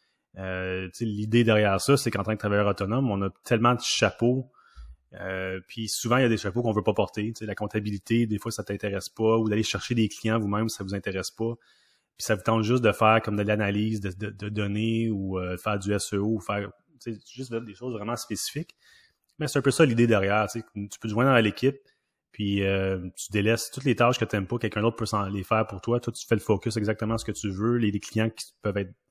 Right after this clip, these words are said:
être donnés. Euh, tu sais, fait que tu maintiens ton indépendance de pigiste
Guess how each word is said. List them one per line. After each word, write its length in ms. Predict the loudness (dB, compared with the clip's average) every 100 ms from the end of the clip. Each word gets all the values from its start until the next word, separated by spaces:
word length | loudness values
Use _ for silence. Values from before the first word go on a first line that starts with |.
| -12
être 160 | -8
donnés. 540 | -2 0 2 2 0 -4 _ _ -20 _ _ -12
Euh, 240 | -6 -4 -4
tu 60 |
sais, 80 | 0
fait 160 | 2 0
que 80 | -4 _ _
tu 120 | 0 6
maintiens 340 | 8 8 8
ton 160 | 8 8
indépendance 640 | 8 8 8 8 6 4
de 100 | 0
pigiste 680 | 2 4 4 4 0 -14